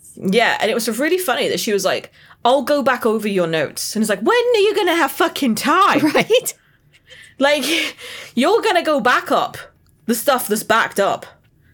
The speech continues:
Speaker 1: whilst things are still happening in the world. I don't understand. But yeah, so she, she leaves and immediately Grace, me, uh, Eden and, and Macy are like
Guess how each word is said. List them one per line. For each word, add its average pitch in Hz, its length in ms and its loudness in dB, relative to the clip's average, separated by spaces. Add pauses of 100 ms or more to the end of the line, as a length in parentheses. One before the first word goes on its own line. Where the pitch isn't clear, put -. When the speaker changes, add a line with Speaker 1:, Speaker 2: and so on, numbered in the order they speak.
(160)
Speaker 1:
whilst 254 440 0
things 277 280 0
are 262 40 4
still 262 280 2
happening 233 640 -2 (120)
in 240 180 2
the 240 100 2
world. 285 300 0
I 131 120 -2
don't - 240 -8
understand. - 480 -10 (260)
But 247 120 0
yeah, 170 200 2
so 190 160 -6
she, 233 200 -4
she 285 200 -2
leaves 240 240 -2
and 180 140 0
immediately 190 760 0
Grace, 165 720 -2
me, 170 440 -2
uh, 156 320 0
Eden 170 260 -2
and, 143 240 -6
and 143 240 -4
Macy 139 320 -4
are 131 60 -2
like 98 260 -6